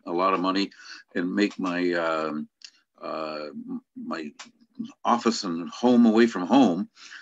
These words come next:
Um, so I had, you know, the floor raised and, and carpeted and all that on this half over here, uh, with, like, a four-foot aisle, so there'd be plenty of room for me in the chair, um, to, you know, waddle around in there.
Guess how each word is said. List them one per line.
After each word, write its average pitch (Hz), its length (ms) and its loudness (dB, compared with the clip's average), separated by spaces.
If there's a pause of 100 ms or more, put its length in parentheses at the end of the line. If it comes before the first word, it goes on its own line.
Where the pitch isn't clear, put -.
(240)
Um, 95 500 -4 (640)
so 113 520 4
I 104 60 2
had, 127 200 4
you 90 160 0
know, 95 160 -4
the 78 60 -8
floor 131 380 2
raised 113 460 6
and, 87 300 -8
and 85 540 -6
carpeted 110 440 2
and 98 80 -4
all 95 220 -2
that 92 180 -2
on 85 180 -4
this 113 200 0
half 98 420 -6
over 87 280 -2
here, 101 480 2 (500)
uh, 87 500 -2
with, 107 200 2
like, 90 220 -2
a 85 60 -6
four-foot 131 640 4
aisle, 107 380 0
so 110 200 -2
there'd 98 200 -2
be 98 100 0
plenty 131 300 2
of 117 100 4
room 120 160 4
for 113 160 -2
me 113 240 4
in 107 80 4
the 95 80 -4
chair, 110 500 4 (480)
um, 85 440 -8 (480)
to, 92 580 2
you 87 80 -8
know, 90 180 -6 (120)
waddle 87 520 0
around 107 380 4
in 95 100 4
there. 78 220 -2